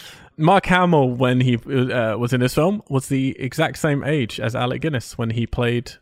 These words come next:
uh, Obi-Wan in Episode Four. He was sixty-three years old, which is kinda nice. Allegedly, Adam Driver did not break character throughout the entire shoot,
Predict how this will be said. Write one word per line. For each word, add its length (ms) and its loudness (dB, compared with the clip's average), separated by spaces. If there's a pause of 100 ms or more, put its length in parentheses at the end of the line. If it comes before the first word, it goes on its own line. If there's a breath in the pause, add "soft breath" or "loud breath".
(120)
uh, 220 -4
Obi-Wan 640 0
in 140 -6
Episode 420 -6
Four. 220 -6 (320)
He 100 -14
was 100 -10
sixty-three 680 -4
years 220 -2
old, 220 -6 (600)
which 140 -20
is 60 -18
kinda 260 -4
nice. 320 -6 (880 loud breath)
Allegedly, 760 4
Adam 360 2
Driver 480 4
did 160 -2
not 200 -2
break 200 -2
character 500 -2
throughout 280 -4
the 80 -6
entire 400 -4
shoot, 400 -6